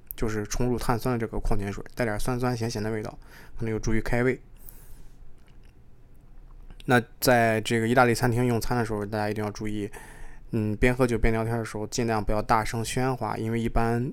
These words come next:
一顿正式的意大利晚宴其实是，嗯，非常典雅或者说是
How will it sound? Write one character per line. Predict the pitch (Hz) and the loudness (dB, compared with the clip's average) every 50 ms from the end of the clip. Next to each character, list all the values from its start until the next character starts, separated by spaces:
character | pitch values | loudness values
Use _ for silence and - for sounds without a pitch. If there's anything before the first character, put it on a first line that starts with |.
| - - | -6 -6
一 | - 123 | -6 -2
顿 | 120 123 127 123 120 131 | 0 2 2 2 2 2
正 | - 143 139 | 2 2 2
式 | 123 - - | 2 0 -2
的 | 120 117 | -2 -2
意 | 113 | 0
大 | 107 113 113 | 2 2 2
利 | 110 107 | 2 0
晚 | 104 101 101 104 | -2 -4 -4 -2
宴 | 110 110 104 101 | -2 0 0 -2
其 | 98 - 110 | -2 -4 -4
实 | 104 - 113 107 | -4 -4 -4 -6
是， | 113 - - 117 110 107 - - - - - - - - - - - - - - | -4 -4 -2 -2 -2 -2 -4 -10 -16 -16 -16 -16 -16 -16 -16 -16 -16 -14 -8 -4
嗯， | 120 110 107 104 107 107 | -4 -2 -2 -2 -2 -4
非 | 107 - - 123 120 113 | -4 4 6 6 6 8
常 | - - - 110 107 110 110 110 110 107 113 - - - - - - - - - - - - - - - - - | 6 4 4 4 2 0 -2 -2 -4 -4 -6 -8 -12 -18 -20 -20 -20 -20 -20 -20 -20 -20 -20 -20 -20 -18 -14 -4
典 | - - 107 107 131 143 | 0 2 4 4 6 4
雅 | 135 - | 4 2
或 | - - - 127 | -2 -2 -2 -2
者 | 113 110 | -2 -2
说 | - - - 120 117 | -6 -4 -4 -4 -4
是 | 113 - - 117 113 110 107 | -4 -4 -4 -4 -4 -4 -4